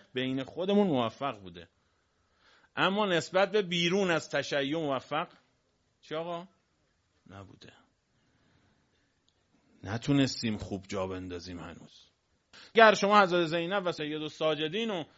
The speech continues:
سربازای ادامه راه امام حسین نمیدونید، نمیدونید، ولی اگر میدونید، هنوز حلم ناصره داره میاد صداش،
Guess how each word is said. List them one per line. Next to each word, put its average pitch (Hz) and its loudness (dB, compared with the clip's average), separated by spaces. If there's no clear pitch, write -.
سربازای 165 10
ادامه 156 8
راه 156 8
امام 156 4
حسین 160 2
نمیدونید، 175 4
نمیدونید، 143 -2
ولی 185 6
اگر 160 10
میدونید، 180 0
هنوز 185 2
حلم 170 4
ناصره 170 0
داره 165 4
میاد 294 2
صداش، 233 4